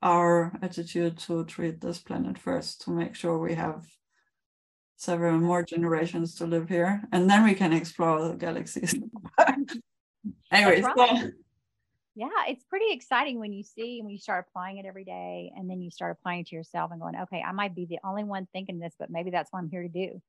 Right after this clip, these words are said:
Speaker 1: I'm
Speaker 2: So
Speaker 1: saying this at the same time,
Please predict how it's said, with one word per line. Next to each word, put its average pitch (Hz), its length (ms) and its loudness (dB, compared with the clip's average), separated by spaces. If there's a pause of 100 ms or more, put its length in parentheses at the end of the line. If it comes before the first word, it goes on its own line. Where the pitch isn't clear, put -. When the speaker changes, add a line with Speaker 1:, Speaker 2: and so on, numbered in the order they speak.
(800)
Speaker 1:
I'm 220 160 8
Speaker 2:
So 233 60 6
Speaker 1:
saying 247 280 10
this 240 340 8 (160)
at 208 140 6
the 226 120 8
same 254 280 10
time, 196 640 8